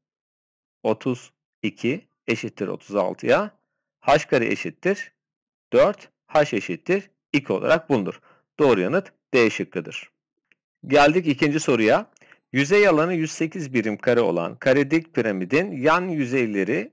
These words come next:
tabanı ile altmış derecelik açı yapmaktadır. Buna göre piramidin hacmi kaç birim küptür diyor. Burada yüzey alanı bize vermiş. En önemlisi şu arkadaşlar. Yan yüzeyi taban ile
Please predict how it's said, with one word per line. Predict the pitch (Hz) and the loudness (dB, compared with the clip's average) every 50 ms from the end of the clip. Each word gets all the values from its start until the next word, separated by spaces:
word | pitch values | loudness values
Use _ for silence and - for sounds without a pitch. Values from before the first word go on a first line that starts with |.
| _ | _
tabanı | - 143 135 143 151 151 165 - | 0 0 2 2 2 0 -2 -2
ile | - - 123 101 98 113 165 170 - _ | -4 -2 -2 0 2 2 0 0 -2 _
altmış | - 127 143 - - 190 185 - - | -2 -2 -2 -2 -4 -10 -8 -6 -2
derecelik | 143 117 107 101 113 110 - - | -2 -2 -2 -2 -4 -6 -4 -4
açı | 123 120 - 185 | -4 -2 0 0
yapmaktadır. | 170 165 160 160 160 147 143 131 127 131 113 95 90 82 - _ _ - - _ - | 2 2 2 2 0 0 0 0 2 0 0 0 0 -4 -4 _ _ -20 -14 _ -2
Buna | 143 156 175 | 2 2 2
göre | 175 170 147 120 113 | 2 2 2 2 0
piramidin | 113 - - 123 135 131 135 139 160 190 175 | -2 -2 -2 -2 0 0 -2 -4 -4 -6 -8
hacmi | 151 120 - 123 110 101 98 107 139 175 175 | -6 -2 2 2 2 2 2 -2 -6 -8 -6
kaç | - - 156 160 151 - - - | -4 0 0 0 0 0 -6 -4
birim | 131 117 113 110 101 | -4 -2 -2 -2 -6
küptür | - 110 95 - - - 95 90 82 | -6 -8 -10 -8 -6 -4 -4 -4 -4
diyor. | 76 87 80 76 - _ _ _ _ _ _ _ _ _ _ _ _ - - - - - - - - - _ _ - | -4 -6 -6 -6 -8 _ _ _ _ _ _ _ _ _ _ _ _ -20 -20 -20 -20 -20 -20 -20 -20 -20 _ _ -4
Burada | 151 156 160 | -2 -2 0
yüzey | 196 185 175 165 160 190 180 | 0 -2 -2 0 2 4 4
alanı | 175 170 170 175 185 180 160 | 4 4 2 0 -2 -2 -2
bize | 160 180 180 170 | 0 2 2 4
vermiş. | 170 160 156 135 107 - - - - - - _ _ _ _ _ _ _ _ _ - | 6 4 4 2 0 -6 -8 -10 -12 -16 -18 _ _ _ _ _ _ _ _ _ -2
En | - 185 214 | -2 0 0
önemlisi | 202 165 147 135 127 135 127 - 139 | 0 0 0 0 0 -2 -4 -6 -8
şu | - - - 135 | -8 -4 0 2
arkadaşlar. | 120 104 95 - 101 92 90 87 - - 147 175 - - - _ _ _ _ _ _ _ _ _ _ - | 2 2 0 -2 -2 -2 -2 -2 0 0 0 0 -2 -4 -18 _ _ _ _ _ _ _ _ _ _ -14
Yan | 117 113 117 135 151 180 202 202 175 | -8 -2 0 2 2 2 0 -2 -6
yüzeyi | 135 113 117 113 104 104 107 95 101 123 165 214 233 - _ _ _ _ _ _ _ - | -8 -8 -8 -8 -4 -2 -2 0 0 0 -2 -4 -6 -12 _ _ _ _ _ _ _ 0
taban | - 127 127 160 175 190 | 0 2 2 2 -2 -2
ile | 180 127 110 135 170 214 214 | -2 -2 0 0 0 0 -2